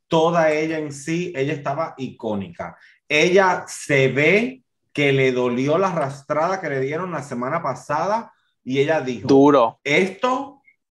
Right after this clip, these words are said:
Speaker 1: es inaceptable. La semana que viene yo voy con todo y voy a demostrar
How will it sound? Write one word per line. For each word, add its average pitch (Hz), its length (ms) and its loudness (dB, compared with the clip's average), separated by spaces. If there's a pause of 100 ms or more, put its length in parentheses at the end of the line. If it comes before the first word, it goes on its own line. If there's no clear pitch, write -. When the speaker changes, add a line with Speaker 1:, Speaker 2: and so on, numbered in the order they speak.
(180)
Speaker 1:
es 170 500 -4 (500)
inaceptable. 117 920 -4
La 110 140 -6
semana 147 440 0
que 180 100 -2
viene 190 760 -4 (160)
yo 135 300 -2
voy 135 280 -2
con 220 260 -6
todo 117 380 -4
y 131 140 -6
voy 135 140 -4
a 165 120 -4
demostrar 190 800 -2